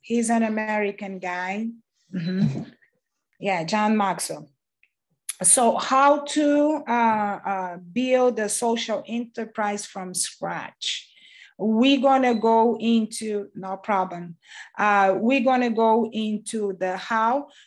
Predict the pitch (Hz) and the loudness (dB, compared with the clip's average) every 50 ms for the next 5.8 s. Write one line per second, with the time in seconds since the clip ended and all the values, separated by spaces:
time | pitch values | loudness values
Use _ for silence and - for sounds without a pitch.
0 | _ - 202 233 240 214 247 247 247 233 233 214 220 226 220 220 220 196 185 - | _ -8 -4 -4 -2 -2 -2 -2 -2 -2 -2 -2 -4 -4 -6 -6 -8 -8 -10 -12
1 | - _ - 196 190 196 180 175 - - 285 294 311 294 233 185 160 151 135 135 | -14 _ -8 -6 -6 -6 -6 -8 -8 -4 0 0 2 4 2 2 0 -2 -8 -14
2 | - - _ _ _ _ _ - 170 208 214 208 208 - - - - 226 220 214 | -18 -20 _ _ _ _ _ -8 -2 0 0 0 2 -2 -2 0 2 2 4 6
3 | 214 208 202 196 196 190 - - - - - 226 226 233 240 233 - - 233 226 | 6 4 4 2 -2 -6 -4 -4 -4 -2 -2 0 0 0 0 0 -2 -4 -4 -4
4 | 220 196 185 196 208 226 220 202 202 208 208 202 190 - - - 226 226 233 233 | -4 -4 -4 -4 -4 -4 -4 -6 -6 -8 -8 -8 -8 -10 -10 -6 -2 0 0 0
5 | 226 226 190 - - 202 190 185 185 190 190 - - 196 190 | 0 -2 -6 -6 -6 -6 -6 -6 -6 -8 -10 -8 -6 -6 -6